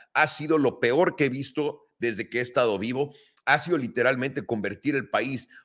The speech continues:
más poderoso del mundo en un país tercermundista y se fue de cero a cien más rápido que un Tesla Plaid S, cabrón. O sea, literalmente a la velocidad de la luz lo han logrado.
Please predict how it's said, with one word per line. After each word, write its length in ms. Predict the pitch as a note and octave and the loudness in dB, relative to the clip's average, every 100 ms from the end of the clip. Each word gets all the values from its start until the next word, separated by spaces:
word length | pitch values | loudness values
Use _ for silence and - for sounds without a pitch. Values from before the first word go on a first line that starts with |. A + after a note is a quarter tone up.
| _ | _
más 380 | A2 D#3+ F3 - | -4 0 0 0
poderoso 500 | E3 C#3 B2 B2 C3 | 0 2 0 0 -2
del 120 | G2 | -2
mundo 280 | A2 B2 B2+ | -4 -4 -4
en 80 | |
un 120 | A#2+ B2 | -4 -2
país 280 | A#2+ C3 | -2 -2
tercermundista 1040 | - A#2+ - G2+ G2+ G#2 G#2+ A#2+ - C3 - - - | -4 -4 -4 -6 -4 -4 -6 -6 -2 -2 -2 -12 -6
y 100 | A#2+ | 0
se 120 | A#2 | 0
fue 220 | - F3+ | 4 2
de 100 | C#3 | 2
cero 260 | - D#3 D3 | 2 2 2
a 40 | |
cien 260 | - D3 D3 | 0 0 0
más 100 | A#2+ | 0
rápido 460 | C3+ C3 B2 G#2+ | 0 0 -2 -4
que 80 | B2+ | -6
un 140 | B2+ | -6
Tesla 380 | - A#2 A#2 A2 | -2 -2 0 -2
Plaid 260 | - A2 G#2 - | 2 4 4 2
S, 240 | F#2+ - | 0 0
cabrón. 340 | - C2+ C2 A#1 _ _ | -4 -4 -6 -10 _ _
O 120 | F#2+ | -4
sea, 300 | G2+ B2 G#2 - - _ | 2 2 2 -2 -20 _
literalmente 840 | C#3 F3 F#3 F3+ E3 F#3 E3+ F#3 F3+ | -2 0 0 4 6 6 4 2 4
a 40 | |
la 100 | D3 | 4
velocidad 380 | B2+ A2+ B2+ C3 | 2 0 0 0
de 120 | B2+ | 2
la 100 | A2+ | 0
luz 220 | G#2+ A#2 | -2 -4
lo 100 | A2 | -2
han 120 | A2 A2+ | -2 0
logrado. 500 | F#2+ F#2+ F#2+ D2 | -2 0 0 -2